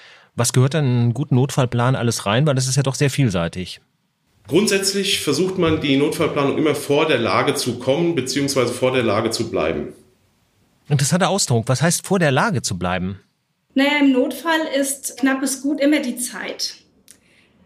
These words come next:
Speaker 3: Wie lange kann ich auf einzelne Ressourcen und somit vielleicht auf den ganzen Prozess verzichten? Beispielsweise eine Anwendung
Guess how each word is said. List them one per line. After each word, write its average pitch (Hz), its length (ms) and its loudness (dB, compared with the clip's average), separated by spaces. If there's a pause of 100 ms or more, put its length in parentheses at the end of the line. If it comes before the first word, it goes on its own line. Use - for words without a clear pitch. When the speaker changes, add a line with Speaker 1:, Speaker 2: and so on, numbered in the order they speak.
(240)
Speaker 3:
Wie 277 140 2
lange 339 300 2
kann 277 180 4
ich 277 160 0
auf - 160 -6
einzelne 254 480 2
Ressourcen 254 640 0
und 240 120 -2
somit 277 420 2
vielleicht 240 500 -2
auf 226 160 -2
den 233 140 0
ganzen 247 320 0
Prozess 247 400 -4
verzichten? 196 720 -4 (720)
Beispielsweise 254 640 2
eine 220 280 -4
Anwendung 302 800 2